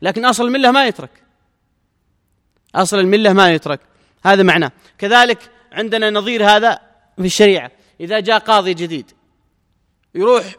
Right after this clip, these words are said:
ينقض أحكام القاضي السابق في المسائل الاجتهادية،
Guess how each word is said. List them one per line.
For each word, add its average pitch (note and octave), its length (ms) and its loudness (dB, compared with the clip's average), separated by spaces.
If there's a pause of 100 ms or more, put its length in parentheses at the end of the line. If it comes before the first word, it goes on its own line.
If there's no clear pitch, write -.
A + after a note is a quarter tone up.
(160)
ينقض G#3+ 520 -6 (840)
أحكام G#3 560 -8
القاضي G#3 280 -4
السابق F#3 440 -6 (460)
في - 60 -18
المسائل G#3 320 -2
الاجتهادية، G3 580 -4